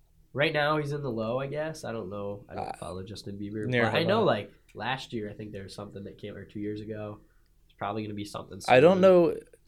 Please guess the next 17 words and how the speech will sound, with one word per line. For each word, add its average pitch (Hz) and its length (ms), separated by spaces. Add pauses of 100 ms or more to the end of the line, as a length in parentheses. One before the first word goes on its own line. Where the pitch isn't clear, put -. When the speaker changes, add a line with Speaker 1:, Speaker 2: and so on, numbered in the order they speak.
(460)
Speaker 2:
any 131 220
albums 113 440
that 104 200
he's 107 180
come - 180
out 104 140
with 98 180
recently, 104 320
but 104 120
I 104 100
know 113 300
he's, 120 320
um, 95 380 (260)
he's 123 200
done 120 200
some, 110 420
like, 98 400